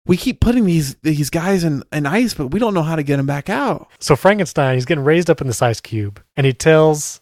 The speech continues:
Speaker 2: Kate Beckinsale, Van Helsing, and the Friar, "Listen, there's an antidote for the werewolf. Go find it."
Speaker 1: Mm-hmm.
Speaker 2: Somehow in this massive castle, they find the exact room this thing is in.
Speaker 1: Uh,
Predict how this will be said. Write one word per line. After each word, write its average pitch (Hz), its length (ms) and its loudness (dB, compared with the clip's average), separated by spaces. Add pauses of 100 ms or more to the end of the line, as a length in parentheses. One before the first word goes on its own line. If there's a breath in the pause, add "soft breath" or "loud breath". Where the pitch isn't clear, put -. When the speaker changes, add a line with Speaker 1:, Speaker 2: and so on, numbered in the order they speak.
(140)
Speaker 2:
Kate 202 180 -4
Beckinsale, 151 500 0
Van 131 140 0
Helsing, 131 380 0
and 120 80 -4
the 107 40 -4
Friar, 113 640 -2
"Listen, 135 220 -2
there's 127 160 0
an 131 60 -4
antidote 147 360 0
for - 100 -8
the 123 80 0
werewolf. 117 540 -2
Go 143 140 2
find 113 340 -4
it." 110 100 -14 (120)
Speaker 1:
Mm-hmm. 110 160 -12
Speaker 2:
Somehow 175 340 4
in 156 80 2
this 139 140 -2
massive 143 320 0
castle, 120 580 -2
they 127 120 -2
find 127 220 0
the 120 60 0
exact 127 380 0
room 120 220 0
this 104 100 -6
thing 113 160 -2
is 101 100 -6
in. 98 280 -8 (140 loud breath)
Speaker 1:
Uh, 123 280 2